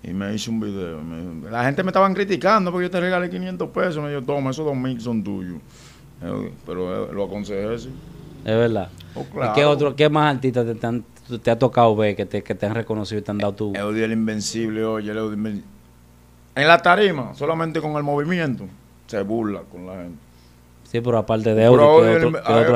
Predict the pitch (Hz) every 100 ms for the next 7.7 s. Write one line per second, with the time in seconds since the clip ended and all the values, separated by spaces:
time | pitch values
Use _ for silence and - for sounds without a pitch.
0 | 110 110 120 113 113 131 147 156 - 117
1 | 147 151 151 151 139 131 113 104 92 135
2 | 156 180 185 190 190 170 175 180 160 -
3 | - - - - - 165 170 143 190 175
4 | 165 165 165 170 170 165 165 165 165 160
5 | 151 160 147 151 147 139 135 151 113 101
6 | - - - - - _ - - _ -
7 | 107 113 107 104 104 98